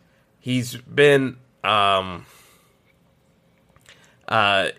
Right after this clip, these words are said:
able to land more from a significant strike standpoint, um, than most, uh, guys in the division. He's over four significant strikes per minute, um, and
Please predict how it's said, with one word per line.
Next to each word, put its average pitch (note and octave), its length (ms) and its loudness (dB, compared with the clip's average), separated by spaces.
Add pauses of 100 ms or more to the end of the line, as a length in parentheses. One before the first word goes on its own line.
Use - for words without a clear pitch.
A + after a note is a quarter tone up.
(160)
able C#3+ 320 2
to B2 260 -2
land B2+ 400 0
more C#3+ 520 4
from C3 240 -4
a G#2 40 -8
significant B2 500 -6
strike C3+ 380 2
standpoint, G2+ 680 -4 (440)
um, F#2 520 -2 (100)
than A2+ 160 -6
most, A#2 340 0
uh, G#2+ 320 2 (240)
guys A#2 260 2
in G#2+ 100 -8
the F#2+ 40 -10
division. G#2 400 -2
He's A2 240 -4
over A#2+ 240 0
four B2 380 0
significant A2+ 480 -8
strikes A2+ 340 -4
per A#2+ 180 -4
minute, G#2+ 340 -2 (400)
um, G#2 440 -2 (300)
and B2 420 0